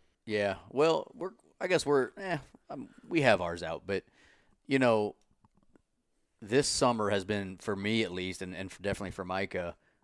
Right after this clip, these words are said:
as far as trail cam pictures go, probably the worst season I've ever seen as far as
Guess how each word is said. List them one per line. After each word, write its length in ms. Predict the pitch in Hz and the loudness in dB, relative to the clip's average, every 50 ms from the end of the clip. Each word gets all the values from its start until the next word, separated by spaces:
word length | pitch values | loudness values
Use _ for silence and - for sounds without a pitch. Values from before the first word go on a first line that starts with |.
| _ _ _ _ _ | _ _ _ _ _
as 140 | - 98 - | -16 -14 -4
far 240 | - 117 131 143 127 | 2 4 4 4 4
as 100 | 107 - | 2 -2
trail 320 | - - 120 117 120 120 | -6 -4 0 0 0 0
cam 340 | - - 110 98 92 90 85 | 0 -2 -4 -4 -4 -6 -8
pictures 400 | - 101 90 - - 95 85 82 | -8 -8 -8 -6 -8 -8 -8 -6
go, 360 | 87 92 90 90 87 87 - _ - | -4 -4 -2 -2 -4 -6 -8 _ 0
probably 240 | 120 120 135 135 | 0 2 2 2
the 100 | 107 98 | 0 -2
worst 300 | 92 98 101 98 92 - | -2 -2 -4 -4 -4 -6
season 280 | - 107 98 92 95 92 | -6 -6 -8 -8 -6 -4
I've 160 | 92 98 92 | -2 -2 -2
ever 180 | 98 92 85 87 | -2 -4 -6 -8
seen 400 | - - 95 95 95 101 117 120 - _ _ _ _ _ _ _ _ _ | -10 -10 -10 -10 -10 -10 -10 -12 -14 _ _ _ _ _ _ _ _ _
as 140 | - 92 - | -10 -10 -4
far 240 | - 104 101 98 95 | 0 0 2 2 0
as 260 | 92 90 82 - - | -2 -2 -6 -8 -10